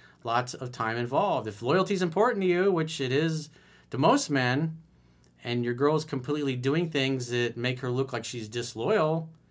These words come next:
you're either gonna put up with it and it's gonna continue to happen, or you're, you're gonna leave her and find somebody that will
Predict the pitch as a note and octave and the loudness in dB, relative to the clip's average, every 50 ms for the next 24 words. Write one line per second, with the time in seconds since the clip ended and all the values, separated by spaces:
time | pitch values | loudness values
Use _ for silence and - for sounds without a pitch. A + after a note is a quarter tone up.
0 | _ _ _ _ - _ - B2 A#2+ C#3 D#3 D#3+ D#3+ E3 E3 E3+ D#3+ E3 D3+ D#3 | _ _ _ _ -20 _ -8 -2 0 4 6 6 6 6 6 4 4 2 2 2
1 | - - D#3 D3 - G3 A3 A3+ E3 C#3+ C3 C3 D3 E3 D#3 C3 A#2+ B2 B2 - | 2 2 4 6 6 6 6 6 4 2 4 4 2 2 0 -2 -4 -4 -4 -4
2 | - C3 B2+ B2+ C3 A#2+ - D3+ D3 C#3+ C3 A#2 A2 B2+ D3+ F#3 G#3 G3 D3+ C#3+ | -4 -6 -4 -4 -6 -6 -4 -2 -2 -2 -2 -2 0 2 2 2 2 2 0 -2
3 | C3+ D3 D#3 - - - - - _ - A#2 A2+ A#2 A#2+ B2 B2+ B2+ B2 B2 A#2+ | -4 -4 -6 -8 -18 -20 -20 -20 _ -8 -6 -4 -2 0 0 0 0 -2 -4 -2
4 | A#2 B2 B2 A#2+ A#2+ A#2+ A#2 A#2 A#2 A#2+ A#2 B2+ C#3+ D#3 D#3 D3 D#3 A3 B3 E3+ | -2 0 0 2 0 0 -2 -4 -6 -6 -4 -2 0 0 0 0 0 0 -2 -4
5 | A2 F#2+ F#2+ - - - A2+ A2 - C3 C3 B2+ B2+ C#3+ C3+ C3 C3+ C3 B2 B2+ | -6 -8 -10 -12 -14 -14 -10 -4 -2 -2 -2 -2 -2 -4 -2 0 0 -2 0 0
6 | B2+ B2+ B2+ B2+ A#2+ B2 - - - - _ - - _ _ - - A2+ A2+ B2 | 0 0 0 0 -2 -6 -10 -20 -20 -20 _ -20 -20 _ _ -18 -16 -8 -4 -2
7 | C3 C3 C3 C3 C3 C3+ C3 B2+ | 0 0 0 0 -2 -2 -4 -8